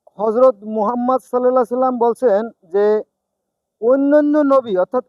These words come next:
আমি ছাড়া, আমি মুহাম্মদ ছাড়া অন্যান্য যে সমস্ত নবী পৃথিবীতে আসছে, ওই সমস্ত নবীদের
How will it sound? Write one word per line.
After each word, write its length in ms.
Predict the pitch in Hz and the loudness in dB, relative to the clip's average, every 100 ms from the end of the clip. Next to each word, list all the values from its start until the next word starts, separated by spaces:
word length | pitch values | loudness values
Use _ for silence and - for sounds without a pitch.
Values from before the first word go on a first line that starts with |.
| - | -8
আমি 260 | 196 254 | -4 -4
ছাড়া, 380 | - 196 151 196 - _ _ _ _ _ | 0 0 0 -4 -12 _ _ _ _ _
আমি 300 | 175 226 277 | -4 2 2
মুহাম্মদ 460 | 247 214 247 254 269 | 2 0 0 -2 -2
ছাড়া 480 | - 254 185 196 254 _ _ _ _ _ | 0 0 2 0 -4 _ _ _ _ _
অন্যান্য 520 | 214 240 262 269 269 240 | -4 -2 0 0 0 0
যে 100 | 233 | -4
সমস্ত 340 | 247 240 - | -4 -6 -4
নবী 320 | 247 226 226 | -2 -2 -2
পৃথিবীতে 400 | 208 214 220 233 | -6 -6 -4 0
আসছে, 580 | 214 202 - 254 294 294 - _ _ _ _ _ _ - | 0 0 0 4 4 2 -6 _ _ _ _ _ _ -6
ওই 160 | 214 | -4
সমস্ত 420 | 220 247 254 - 254 | -4 -4 -4 -2 -2
নবীদের 600 | 226 208 214 214 269 | 0 0 0 4 4